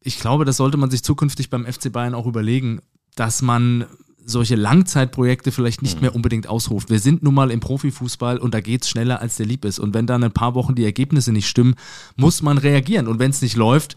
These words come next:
Speaker 1: du kannst leider nicht die ganze Mannschaft rauskegeln. Deswegen
Speaker 2: Ja.
Speaker 1: ist das natürlich immer der schnellste Weg, um einen Impuls zu setzen, dass der
Speaker 2: Definitiv.
Speaker 1: Trainer dann geht.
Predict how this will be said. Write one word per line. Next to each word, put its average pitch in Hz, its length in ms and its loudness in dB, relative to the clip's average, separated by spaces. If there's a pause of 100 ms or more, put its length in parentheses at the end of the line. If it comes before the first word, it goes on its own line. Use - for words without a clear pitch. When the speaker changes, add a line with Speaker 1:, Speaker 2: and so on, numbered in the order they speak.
(280)
Speaker 1:
du 127 80 0
kannst 143 260 2
leider 139 220 4
nicht 135 120 4
die 131 60 0
ganze 127 200 0
Mannschaft 143 380 -2
rauskegeln. 123 560 2
Deswegen 123 340 2
Speaker 2:
Ja. - 20 -2
Speaker 1:
ist 135 100 -2
das 135 120 0
natürlich 131 420 2
immer 135 380 4
der 113 120 0
schnellste 123 540 2
Weg, 139 260 4
um 123 140 0
einen 113 160 -2
Impuls 135 400 0
zu 117 80 -2
setzen, 104 320 -4
dass 104 140 -4
der 107 120 -4
Speaker 2:
Definitiv. 92 160 -4
Speaker 1:
Trainer 143 300 2
dann 95 180 -2
geht. 101 280 -2